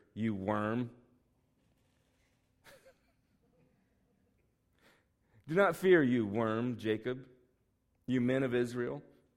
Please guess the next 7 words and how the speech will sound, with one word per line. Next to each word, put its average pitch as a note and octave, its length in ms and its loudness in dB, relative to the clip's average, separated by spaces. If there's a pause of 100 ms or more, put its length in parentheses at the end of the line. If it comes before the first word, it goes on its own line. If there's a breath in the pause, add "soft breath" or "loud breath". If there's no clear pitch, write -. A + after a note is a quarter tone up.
(220)
I G#2 140 -4
will D3+ 140 -2
help F3 280 -2
you, F#2+ 160 -8 (420)
declares G2 400 -6
the G2 80 -10
Lord, F#2+ 400 -4